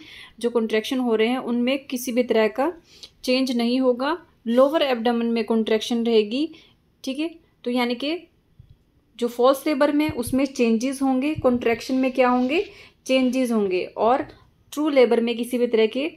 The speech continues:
चेंजेस नहीं होंगे। वो एक ही अगर एरिया में है, एक ही पोजीशन में है तो वो वहीं पर रहते हैं। थर्ड पॉइंट है felt in the abdomen, अ, around or above the navel। यानी कि जो, अ, कॉन्ट्रैक्शन होंगे वो कहाँ पर होंगे,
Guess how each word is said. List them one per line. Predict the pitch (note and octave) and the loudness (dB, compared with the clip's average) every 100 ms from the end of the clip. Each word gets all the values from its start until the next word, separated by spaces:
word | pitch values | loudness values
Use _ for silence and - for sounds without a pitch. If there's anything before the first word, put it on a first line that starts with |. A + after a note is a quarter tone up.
| _ - | _ -6
चेंजेस | A#3 A3+ A#3 A#3+ | -2 -2 -2 -2
नहीं | A#3+ B3+ | -2 0
होंगे। | C4 | -2
वो | D4+ D4 - | -2 -2 0
एक | A#3+ B3 | 0 2
ही | C#4+ | 2
अगर | B3 A#3+ | 2 2
एरिया | A#3 A3 A3 A#3+ | 4 4 6 4
में | A#3 | 2
है, | B3+ C#4+ | 0 2
एक | G#3+ A3+ | 2 2
ही | B3+ | 0
पोजीशन | B3 G#3+ A3 B3 | 0 0 0 -2
में | A#3 B3 | -2 -2
है | C4 | -2
तो | C4+ | -4
वो | B3 D#4 D#4+ | -2 -2 -2
वहीं | A#3 A3+ | -2 -2
पर | A#3 C4 - - | -2 -6 -6 -8
रहते | G#3+ G3+ G3+ F#3 | -4 -4 -4 -8
हैं। | F3+ A3 _ _ _ _ _ _ _ - | -8 -14 _ _ _ _ _ _ _ -2
थर्ड | C#4 C#4 | -2 0
पॉइंट | C#4+ C#4+ C#4 | -2 -2 -2
है | D4+ D#4+ - | -4 -4 0
felt | B3+ C4 | 0 0
in | - B3+ | -2 0
the | B3+ A#3 | 0 -2
abdomen, | G#3 A3+ B3 C4 - | 0 0 0 -2 -4
अ, | G#3+ G#3 - | -2 -2 0
around | A3+ A3+ B3+ C#4+ - - | 0 2 0 -4 -8 -6
or | G#3+ A3 A3+ - | -2 0 0 0
above | A#3 A#3+ | 2 2
the | B3+ E4 - | 0 -2 -2
navel। | G#3 G3+ G#3 | 0 0 2
यानी | G#3+ A3 | 0 0
कि | B3 | -2
जो, | B3+ C#4 | 0 -2
अ, | - - - - - G#3 G3+ G3+ - | -6 -20 -20 -10 0 2 2 -2 -2
कॉन्ट्रैक्शन | B3+ A#3+ A#3+ B3 D#4 C#4+ | -2 0 0 0 0 0
होंगे | C4 A#3 A#3+ | 2 2 2
वो | B3+ B3 | 4 2
कहाँ | B3 A#3 A3 | 0 0 0
पर | B3 | 0
होंगे, | A#3+ A#3+ D#4+ | 0 -2 -6